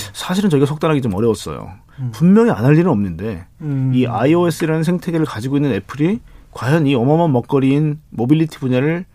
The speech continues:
Speaker 1: 아, 건너뛸까? 하긴 할 텐데 너무 조용하다.
Speaker 2: 예.
Speaker 1: 였는데 이번에, 에, 갑자기, 에,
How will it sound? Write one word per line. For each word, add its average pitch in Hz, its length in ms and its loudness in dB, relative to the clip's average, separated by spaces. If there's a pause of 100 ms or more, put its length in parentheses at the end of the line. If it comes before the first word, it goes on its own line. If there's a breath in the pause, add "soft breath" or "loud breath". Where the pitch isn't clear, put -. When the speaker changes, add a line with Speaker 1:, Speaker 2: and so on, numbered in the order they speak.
(420)
Speaker 1:
아, - 80 -10
건너뛸까? 123 920 0 (720 loud breath)
하긴 220 300 -2
할 226 80 2
텐데 202 300 0
너무 143 200 2
조용하다. 135 560 2 (220)
Speaker 2:
예. 135 400 0 (100)
Speaker 1:
였는데 139 340 2
이번에, 131 340 0
에, 107 240 -6
갑자기, 131 680 -2
에, 92 460 -4